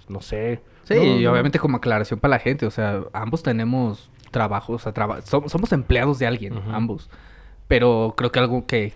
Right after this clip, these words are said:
Speaker 2: precisamente la vida y esos errores nos han enseñado es a valorar nuestro tiempo, güey.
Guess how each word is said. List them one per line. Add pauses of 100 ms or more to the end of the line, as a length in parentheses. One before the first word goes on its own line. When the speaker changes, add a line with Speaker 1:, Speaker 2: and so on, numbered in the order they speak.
Speaker 2:
precisamente
la
vida
y
esos
errores
nos
han
enseñado
es
a
valorar
nuestro
tiempo,
güey.